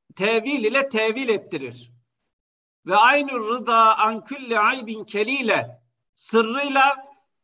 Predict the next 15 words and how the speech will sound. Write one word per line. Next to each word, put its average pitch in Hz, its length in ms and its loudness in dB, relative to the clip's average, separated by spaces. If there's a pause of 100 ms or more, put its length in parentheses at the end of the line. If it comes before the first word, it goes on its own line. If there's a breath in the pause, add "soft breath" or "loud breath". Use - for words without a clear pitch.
nefsine 233 840 -2
nazar 233 500 2
rıza 226 380 2
ile 240 280 -4
baktığı 214 360 -2
için 247 340 -8
ayıbını 214 440 -2
görmez. 202 720 -4 (960)
Ayıbını 247 460 0
görmediği 254 680 -4
için 285 300 -4
itiraf 247 560 2
etmez, 233 680 -4 (100)
istiğfar 226 720 0
etmez, 220 760 -4